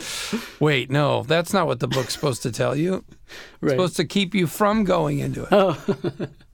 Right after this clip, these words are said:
Speaker 2: <laughs> I mean, that can be good advice, too. It's so interesting, the, um, the fact that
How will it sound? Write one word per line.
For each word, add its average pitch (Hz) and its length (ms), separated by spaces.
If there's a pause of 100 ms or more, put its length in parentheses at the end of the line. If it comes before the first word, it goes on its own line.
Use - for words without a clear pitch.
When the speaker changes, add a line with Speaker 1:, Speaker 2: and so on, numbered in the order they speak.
(220)
Speaker 2:
<laughs> 240 100 (400)
I 143 60
mean, 147 160
that 147 200
can 139 140
be 127 100
good 120 160
advice, 117 380
too. 113 260 (260)
It's 165 140
so 208 140
interesting, 175 480
the, 131 360
um, 120 520 (340)
the 147 160
fact 147 300
that 127 220